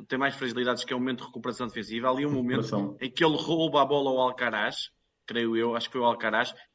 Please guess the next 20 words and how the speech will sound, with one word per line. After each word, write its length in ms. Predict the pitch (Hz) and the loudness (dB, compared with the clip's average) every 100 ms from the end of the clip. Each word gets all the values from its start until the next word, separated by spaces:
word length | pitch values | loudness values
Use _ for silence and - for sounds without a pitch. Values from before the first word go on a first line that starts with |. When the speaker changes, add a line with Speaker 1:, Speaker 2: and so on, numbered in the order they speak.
| - | -2
Speaker 1:
teve 180 | 151 131 | -2 0
muito 400 | 147 160 156 131 | 0 0 -2 0
bem. 300 | 139 113 101 | 0 0 -4
Ou 80 | |
seja, 380 | 101 135 113 104 - - - | -2 0 0 -2 -8 -20 -4
eu 180 | 123 135 | 2 4
acho 200 | 156 - | 4 4
que 80 | 156 | 0
o 40 | |
Roger 300 | 135 151 147 | 2 2 2
vai 160 | 147 147 | 0 0
trabalhá-lo 560 | 147 143 147 147 135 | 0 -2 2 2 2
muito 460 | 135 139 147 143 143 | 0 -2 -2 -6 -4
nessa 320 | 147 143 147 | 0 0 -2
questão, 240 | - - 123 | -4 -4 -4
porque 280 | 120 110 123 | -6 -6 -2
o 180 | 123 | 0
oito 260 | 131 151 151 | 2 2 0
do 120 | 135 | -4
Benfica, 600 | 139 127 - 147 143 151 | -2 -2 -4 -6 -2 -4